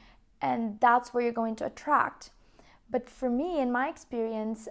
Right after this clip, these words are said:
manifesting was way more than that. With me, I had P T S D, and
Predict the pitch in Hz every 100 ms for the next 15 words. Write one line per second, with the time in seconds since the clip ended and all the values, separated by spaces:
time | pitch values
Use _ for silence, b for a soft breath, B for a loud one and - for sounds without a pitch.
0 | - 226 233 320 330 233 214 - 226 220
1 | 220 220 220 302 381 403 320 254 214 214
2 | 208 208 208 - _ - - 208 226 247
3 | 349 302 269 - 220 247 - 247 233 233
4 | 214 302 320 247 - 233 233